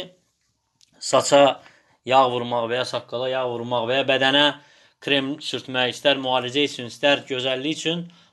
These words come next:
bunlar orucu pozmur. <coughs> Və sonra müəllif ən böyük ixtilaf olan bir məsələyə toxunur, hansı ki, e, bu məsələdə, yəni orucunun bu məsələdə, bu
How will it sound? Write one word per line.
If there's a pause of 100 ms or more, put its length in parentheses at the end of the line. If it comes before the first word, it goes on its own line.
(140)
bunlar
orucu (340)
pozmur. (720)
<coughs>
Və
sonra
müəllif (1400)
ən
böyük
ixtilaf
olan
bir
məsələyə
toxunur,
hansı
ki, (840)
e, (280)
bu
məsələdə,
yəni
orucunun (360)
bu
məsələdə, (100)
bu